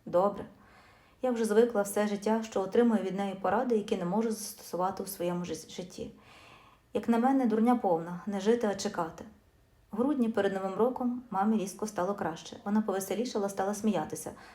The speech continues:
Мене це надихнуло. На свято я подарувала їй красиву білу ковтинку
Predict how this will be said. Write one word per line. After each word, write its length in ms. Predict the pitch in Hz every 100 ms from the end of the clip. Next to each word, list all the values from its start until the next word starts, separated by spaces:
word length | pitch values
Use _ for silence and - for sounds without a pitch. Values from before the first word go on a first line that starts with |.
| -
Мене 200 | 190 262
це 140 | -
надихнуло. 580 | 202 208 214 - 165 175 - - - -
На 60 | 196
свято 360 | 202 285 -
я 60 | 202
подарувала 420 | 202 190 190 226
їй 80 | 220
красиву 340 | 208 180 226
білу 220 | 220 196 202
ковтинку 600 | 220 - 165 175 -